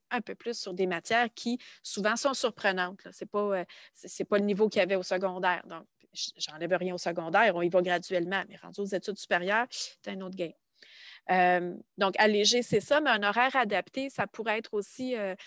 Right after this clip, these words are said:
on a eu des situations, on a des étudiants qui doivent prendre une certaine médication au coucher le matin, ils sont encore,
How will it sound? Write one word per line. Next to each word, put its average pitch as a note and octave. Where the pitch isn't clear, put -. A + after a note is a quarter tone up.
on -
a G3+
eu G#3+
des G3+
situations, G#3+
on G#3+
a G3+
des F#3+
étudiants G#3
qui G#3
doivent F#3
prendre G#3
une F#3+
certaine G3+
médication A#3
au A3
coucher -
le F#3+
matin, G3
ils A3+
sont F#3
encore, G#3